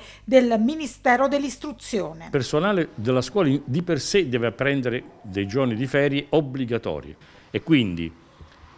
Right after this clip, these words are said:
Speaker 2: personale di segreteria, personale docente, sicuramente nel mese di luglio e agosto, almeno dal dieci luglio, diciamo così, alla fine di agosto, <laughs> eh, la maggior parte non sarà disponibile. Quindi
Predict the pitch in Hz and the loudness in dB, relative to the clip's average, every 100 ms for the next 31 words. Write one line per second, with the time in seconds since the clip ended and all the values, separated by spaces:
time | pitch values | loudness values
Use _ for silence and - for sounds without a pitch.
0 | - 85 98 120 107 117 113 113 117 90 | -18 -8 -2 0 0 0 0 2 2 2
1 | 76 - - - - - - 87 - 85 | -2 -12 -20 -20 -20 -20 -14 -12 -10 -4
2 | 110 107 110 - - - - 85 95 123 | -2 -2 -4 -12 -20 -20 -12 -6 -2 0
3 | 95 80 - 135 - - - 113 123 147 | -2 -6 -10 -12 -12 -12 -8 -2 0 2
4 | 160 160 104 95 107 117 98 92 113 87 | -2 -4 -6 -4 -2 -4 -2 -2 -2 -2
5 | 98 117 107 82 80 80 120 180 135 98 | -2 -2 -2 -4 -8 -2 0 0 0 -2
6 | 92 80 104 87 104 123 92 85 - 104 | -4 -2 -4 -2 -2 -2 -2 -6 -6 -6
7 | 87 95 - 104 - 80 80 104 90 151 | -4 -6 -6 -8 -6 -8 -6 -4 -2 0
8 | 95 131 - 113 - - 113 - _ - | 0 -2 -4 -10 -10 -12 -12 -12 _ -6
9 | 98 98 87 - 123 120 85 78 87 82 | -4 -2 -4 -2 -2 -2 -10 -10 -8 -10
10 | 78 71 - 92 98 78 71 - - - | -10 -14 -8 -6 -6 -8 -12 -18 -20 -20
11 | - - - 156 135 98 82 78 | -20 -20 0 2 2 0 -6 -10